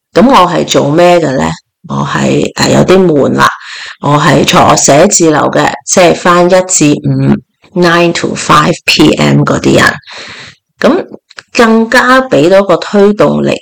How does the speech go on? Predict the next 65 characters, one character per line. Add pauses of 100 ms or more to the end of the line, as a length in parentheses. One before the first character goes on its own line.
我
去
做
呢
個
podcast，
係
因
為 (440)
我
而
家
做
緊
嘅
嘢
呢，
其
實
好
多
時
都
有
啲 (120)
對
住
啲
數
目 (100)
字， (560)
咁
有
時
覺
得
冇 (120)
乜
意
思。 (320)
咁
我
希
望
做
一
個
podcast
可
以
真
正 (140)
地 (100)
幫
到
人，
而
唔
係
淨
係
幫 (100)
公
司
賺